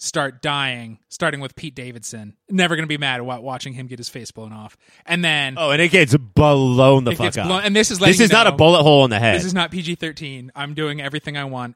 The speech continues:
Speaker 1: And, uh, one of the best songs that should be in everything, and the only other movie I know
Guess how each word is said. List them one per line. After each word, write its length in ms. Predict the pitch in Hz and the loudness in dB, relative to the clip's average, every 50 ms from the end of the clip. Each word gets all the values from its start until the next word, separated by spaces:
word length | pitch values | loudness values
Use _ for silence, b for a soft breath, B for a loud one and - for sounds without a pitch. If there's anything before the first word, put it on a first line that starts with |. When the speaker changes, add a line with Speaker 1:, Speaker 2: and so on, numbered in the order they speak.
| _ | _
Speaker 1:
And, 180 | 147 147 147 143 | -10 -8 -6 -4
uh, 320 | 147 131 127 120 120 113 - _ _ _ | -4 -4 -4 -4 -6 -10 -16 _ _ _
one 160 | 156 170 170 | -4 -4 -2
of 60 | 156 | -2
the 80 | 151 139 | -6 -4
best 340 | - 165 165 170 170 - | -2 -2 -2 0 -2 -2
songs 560 | - 170 156 147 147 143 139 139 135 - - - | -2 -2 0 0 -2 -2 -4 -8 -12 -14 -14 -14
that 140 | 147 139 | -12 -10
should 180 | - - 277 262 | -6 -6 -6 -4
be 140 | 202 196 160 | -2 -4 -4
in 80 | 147 | -4
everything, 580 | 139 139 147 151 139 - - 127 113 117 110 107 _ _ _ _ _ _ | -4 -6 -6 -6 -8 -8 -10 -12 -12 -12 -16 -18 _ _ _ _ _ _
and 180 | 156 160 165 160 | -8 -6 -4 -4
the 80 | 165 | -2
only 160 | 170 170 175 | -2 -2 0
other 120 | 175 175 170 | 0 -2 -2
movie 220 | 160 160 151 156 | -2 -4 -2 -2
I 120 | 143 135 131 | -2 -2 -4
know 360 | 127 131 135 139 147 156 | -6 -6 -4 -4 -4 -6